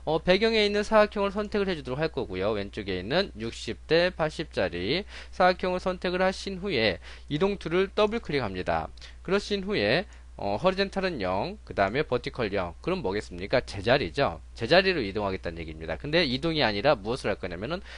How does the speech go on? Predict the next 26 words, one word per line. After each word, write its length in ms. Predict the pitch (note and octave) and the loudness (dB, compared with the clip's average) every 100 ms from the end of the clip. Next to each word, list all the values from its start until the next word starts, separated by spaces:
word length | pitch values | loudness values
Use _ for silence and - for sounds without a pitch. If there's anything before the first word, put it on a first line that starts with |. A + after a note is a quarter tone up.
| - | -14
카피, 340 | - G3+ - C#3+ | 2 2 2 -4
복사를 540 | - G#2+ - E3+ D3+ | -4 -8 -2 0 2
했어요. 560 | F#2 - E2+ F2 D3+ G3+ - - - | -2 -4 -2 2 2 0 -8 -14 -8
그러신 440 | E3+ G3+ - G#3 | 0 0 2 -2
후에, 420 | G3+ G3 D#3 G3+ A#3 - - | 0 2 4 2 0 -10 -10
어, 400 | - A2+ A2+ A#2 - | -4 0 2 0 0
오브젝트, 580 | C3 C#3+ C#3+ D3+ F#3 G3 - | -4 -4 4 6 6 2 -8
어렌지, 540 | G2 G#2+ G#2+ G#2 D3+ F3+ | -4 -2 -2 -2 -2 -2
프론트로 480 | - G#3+ G#3+ - G2 | -2 -2 -2 -6 2
맨 240 | B2 F#3+ | 6 6
앞으로 540 | - - - - D#3 G#3+ - | 4 -2 -4 -2 -2 -2 -10
불러들였습니다. 1160 | - G2 B2 E3 - B2+ - G#2 F2 E2 D2+ - - | -10 -2 -2 -2 -2 -4 -4 -8 -4 -2 -2 -6 -12
그쵸? 460 | - - A2 F3+ - - - | -8 -2 2 2 0 -10 -10
그리고 500 | - G#3 F#3 G3+ G3+ - - - - | -4 0 4 4 2 -4 -18 -18 -4
왼쪽에 520 | A#2+ E3 F3 F3+ E3+ | -2 0 0 -2 0
있는 160 | E3 E3 | 0 -2
쇼핑백 520 | F#3 E3+ F3 E3+ D#3+ | -4 -4 -4 -4 -4
부분을 320 | B2+ A#2+ B2 | -6 -4 -6
전체로 420 | B2 G2 - G#2+ | -6 -6 -2 -2
선택을 400 | A#2 C#3+ D3 D3 | -2 -4 -2 0
해주도록 460 | D#3 D#3 D#3 G#3+ G3 | 0 -2 -4 -4 0
할 100 | D#3+ | -2
거고요. 560 | - D3+ E2+ E2+ B2+ E3 | 0 -2 -2 -2 -2 -4
그 80 | - | -2
다음에 460 | - E2 A#2 F#3+ A3 - - | -2 0 0 0 -2 -10 -14
오브젝트, 580 | - F#2+ F#2+ G2 D3+ G3+ | -6 -6 -2 4 4 4